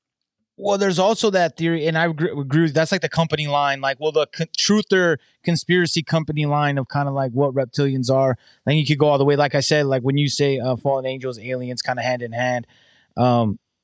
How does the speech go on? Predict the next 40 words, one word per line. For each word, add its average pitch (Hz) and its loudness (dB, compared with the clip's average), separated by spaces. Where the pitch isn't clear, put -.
depending 185 4
on 170 4
how 175 2
you 160 0
look 175 2
at 160 2
it - 2
or 151 2
what 160 0
you 160 -2
think 165 -2
or 147 0
what 143 -2
you 143 -6
call 147 2
it. 123 -4
But 180 4
I 180 4
think, 202 -2
I, 170 0
I 196 4
thought 233 -2
an 180 -4
interesting 185 -2
thing 175 -2
that 151 0
people 165 0
said 156 0
too 190 2
was, 156 2
like, 135 0
that 131 0
they 143 2
said 160 0
that 147 2
maybe 156 0
David 147 2
Icke 147 0
is 131 -2
just 131 0